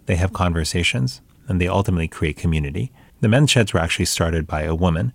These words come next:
named Maxine Chaseling in Australia. And Maxine had seen loneliness impact her father.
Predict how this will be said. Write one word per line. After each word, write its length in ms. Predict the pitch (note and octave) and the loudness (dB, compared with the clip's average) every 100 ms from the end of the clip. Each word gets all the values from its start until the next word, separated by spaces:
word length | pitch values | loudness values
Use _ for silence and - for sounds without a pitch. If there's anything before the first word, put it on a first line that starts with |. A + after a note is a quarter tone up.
| - _ _ - | -10 _ _ -4
named 200 | G2+ E2 | 0 2
Maxine 460 | E2 D#2 - F2+ D#2+ | 0 0 0 0 0
Chaseling 500 | - D#2+ - G#2+ F#2 | 0 -2 -4 -2 -2
in 100 | D2+ | -2
Australia. 640 | D2+ - F2 D#2+ E2+ B2+ - _ _ _ _ _ | -4 -2 -2 -2 -4 -6 -10 _ _ _ _ _
And 100 | - | -2
Maxine 640 | F#2 F2 - C#3+ G#2+ E2 F2+ _ _ | 0 0 2 2 2 0 -6 _ _
had 280 | - F2+ - | -2 -2 0
seen 380 | - A#2+ G2 | 2 6 6
loneliness 480 | E2+ E2+ E2 D#2 D#2 | 4 2 2 0 -2
impact 460 | F2+ D#2+ E2 D#2 - | -2 -2 -2 -4 -6
her 120 | D#2+ | -8
father. 480 | - F2+ F2+ E2 | 0 0 2 -2